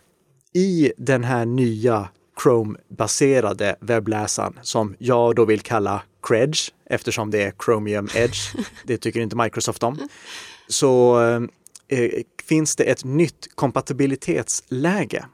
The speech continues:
Speaker 1: Så om man behöver öppna en gammal webbapplikation som borde ha bytts ut för länge, länge sedan
Speaker 2: Mm.
Speaker 1: för att den bara stödjer Internet Explorer, då kan man öppna den enskilt i en tab i just, eh, den här nya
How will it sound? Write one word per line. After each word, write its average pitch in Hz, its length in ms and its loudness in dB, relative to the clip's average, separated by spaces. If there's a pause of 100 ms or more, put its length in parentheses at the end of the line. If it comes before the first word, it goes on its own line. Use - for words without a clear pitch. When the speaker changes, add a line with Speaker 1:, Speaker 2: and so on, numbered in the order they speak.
Speaker 1:
Så 143 220 2
om 165 240 2
man 151 160 2
behöver 143 460 0
öppna 190 460 -4
en 143 200 -2
gammal 123 420 0
webbapplikation 120 920 -2
som 123 240 0
borde 139 340 4
ha 147 140 4
bytts 120 300 -2
ut 135 140 0
för - 100 -2
länge, 110 220 0
länge 104 260 -6
sedan 120 280 -6 (240)
Speaker 2:
Mm. 226 180 -4
Speaker 1:
för 127 80 2
att 110 80 -2
den 117 120 -2
bara 117 220 2
stödjer 127 380 0
Internet 107 340 -8
Explorer, 104 520 2 (260)
då 147 80 -4
kan 160 160 -2
man 151 160 0
öppna 160 360 -2
den 131 440 2 (240)
enskilt 147 1000 2
i 131 260 4
en 117 180 -2
tab 107 440 -4 (180)
i 113 440 0
just, 107 360 -2 (340)
eh, 110 140 2
den 110 220 -2
här 104 240 -2
nya 104 460 -4